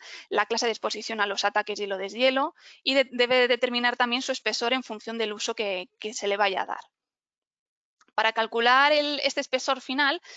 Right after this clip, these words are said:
se debe tener en cuenta que el espesor mínimo recomendado de hormigón en la ejecución de, de pavimentos debe ser al menos de ocho centímetros. Suponiendo en este caso, pues, un espesor total de veinte centímetros, ocho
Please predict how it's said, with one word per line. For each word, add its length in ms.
se 160
debe 140
tener 240
en 80
cuenta 360
que 80
el 60
espesor 400
mínimo 540
recomendado 640
de 80
hormigón 440
en 120
la 80
ejecución 520
de, 340
de 120
pavimentos 480
debe 160
ser 160
al 140
menos 440
de 380
ocho 240
centímetros. 760
Suponiendo 580
en 80
este 180
caso, 320
pues, 220
un 120
espesor 460
total 480
de 160
veinte 280
centímetros, 800
ocho 340